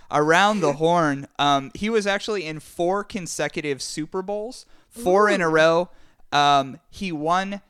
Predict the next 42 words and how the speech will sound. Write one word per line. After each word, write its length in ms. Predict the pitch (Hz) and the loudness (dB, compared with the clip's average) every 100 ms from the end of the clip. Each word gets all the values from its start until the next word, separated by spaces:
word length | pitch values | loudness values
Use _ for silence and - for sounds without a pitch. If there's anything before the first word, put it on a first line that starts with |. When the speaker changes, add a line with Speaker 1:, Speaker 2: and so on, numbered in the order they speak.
| - | -20
Speaker 1:
zero 480 | 139 139 160 160 160 | -16 -4 -2 2 0
Super 320 | 151 151 139 117 | -2 -8 -8 -12
Bowls. 420 | - - - - - | -12 -18 -20 -10 -8
Speaker 2:
I'm 120 | 285 | -6
not 140 | 180 170 | -10 -16
surprised. 600 | 170 170 160 165 - - | -18 -14 -14 -14 -18 -16
Speaker 1:
So 200 | - 196 | -2 0
he 180 | 190 220 | 0 -2
went 360 | 180 175 226 185 | 0 -2 -2 -6
to 120 | 254 | -8
the 120 | 208 | -6
big 260 | 185 160 160 | -4 -4 -6
one. 380 | 139 120 127 185 - | -6 -8 -8 -12 -14
He 160 | - 170 | -6 -4
went 260 | 175 185 | -2 -4
to 80 | 214 | -6
the 120 | 196 | -6
big 460 | 160 - 165 208 185 | -8 -6 -4 -4 -2
bash 460 | 170 160 151 175 170 | -2 0 -2 -6 -8
at 120 | 151 | -8
the 120 | 143 | -8
end 120 | 135 143 | -4 -4
of 60 | |
the 80 | 147 | -4
year, 320 | 143 120 131 - - _ | -4 -4 -6 -10 -20 _
threw 320 | _ 180 233 | _ -12 -10
some 180 | 226 226 | -8 -10
footballs, 440 | - 208 - 151 147 | -4 -4 -2 -4 -4
and 120 | 143 | -8
lost 260 | 156 165 170 | -10 -10 -12
in 60 | |
all 240 | - 170 190 | -8 -6 -6
four. 520 | - - 202 160 - _ _ _ _ | -10 -10 -8 -8 -10 _ _ _ _
Speaker 2:
Well, 100 | 285 | -12
I 20 | |
mean, 140 | 294 302 | -10 -8
he's 180 | 320 - | -8 -8
top 280 | 294 330 | -6 -6
heavy 180 | 277 196 | -6 -8
with 140 | 185 185 | -12 -12
that 180 | 165 | -12
nose. 540 | 160 202 151 160 - | -12 -14 -14 -12 -12